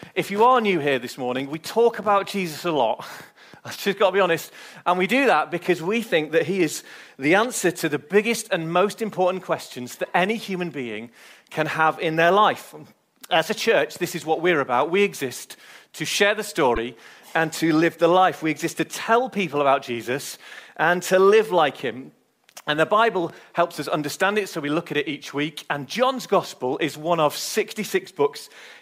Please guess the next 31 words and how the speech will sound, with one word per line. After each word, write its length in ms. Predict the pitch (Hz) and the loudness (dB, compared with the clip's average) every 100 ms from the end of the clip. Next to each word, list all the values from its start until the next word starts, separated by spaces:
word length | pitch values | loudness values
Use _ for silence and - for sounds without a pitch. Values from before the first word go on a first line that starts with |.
| - | -6
in 140 | 156 | -2
the 80 | 156 | 0
Bible. 400 | 180 202 180 135 | 4 4 4 -2
And 100 | 147 | -2
the 60 | |
beauty 460 | 151 202 285 302 233 | -4 -2 -2 0 0
of 80 | 185 | 2
John's 260 | 175 151 | 2 0
Gospel, 400 | - 143 - 135 | 0 -4 -2 -6
as 100 | 127 | -4
we've 120 | 143 123 | -6 -6
seen, 340 | - 120 107 - - - - | -6 -6 -8 -16 -18 -20 -6
is 120 | - 165 | -4 2
that 120 | 180 | 4
it 100 | 196 | 4
has 240 | 185 262 | 4 2
a 100 | 247 | 4
really 420 | 226 208 240 220 202 | 0 0 2 4 2
explicit 720 | - - - 196 180 185 180 | 0 -8 2 2 4 0 -2
purpose 480 | - 247 233 165 - | 2 2 2 -6 -10
to 140 | 139 | -8
it. 140 | 113 - | -8 -6
So 160 | - | -6
John, 380 | 165 - 233 247 | -6 -2 0 0
who 180 | 202 185 | -2 0
writes 380 | 202 233 226 - | 2 2 0 -8
this 300 | 135 120 165 | -8 -10 -6
right 260 | 175 196 | 0 0
at 140 | 196 175 | 0 -2
the 160 | 160 | 2
end, 480 | 220 165 113 147 - | 2 2 -4 -8 -10